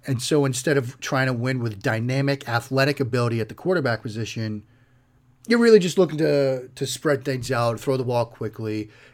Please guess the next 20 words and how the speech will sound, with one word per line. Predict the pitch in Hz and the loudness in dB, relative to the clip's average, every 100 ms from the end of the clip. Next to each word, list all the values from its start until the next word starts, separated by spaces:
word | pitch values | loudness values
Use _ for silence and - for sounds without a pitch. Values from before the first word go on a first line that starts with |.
| - | -8
and | 131 120 | -8 -6
cater | - 170 175 165 | -4 -2 0 0
an | 151 | 0
offense | 127 127 123 131 120 110 - - _ _ _ _ _ | 0 -4 -4 -2 -2 -4 -10 -16 _ _ _ _ _
to | - 175 160 | -6 -2 2
their | 147 139 123 | 4 4 2
strengths | - - - - | -2 -8 -16 -14
as, | 107 90 - | -14 -14 -14
instead. | 127 117 135 107 - _ _ - _ _ _ _ _ _ _ _ _ - - | -12 -8 -6 -8 -12 _ _ -20 _ _ _ _ _ _ _ _ _ -20 -6
And | 147 143 | -2 0
that | 156 220 262 | 2 2 0
could | - 208 202 | 2 4 4
be | 180 175 | 2 0
the | 156 135 | 0 -2
direction. | 151 156 220 214 127 113 | -2 -2 -4 -4 -8 -2
Now, | 135 131 120 - - - _ _ _ _ _ _ _ _ _ _ _ _ | 0 0 -2 -12 -20 -20 _ _ _ _ _ _ _ _ _ _ _ _
I | 156 | 2
will | 160 165 160 | 6 4 2
tell | - - - 269 381 | -2 0 6 8 8
you, | 240 131 101 101 233 | 6 4 -2 -6 -10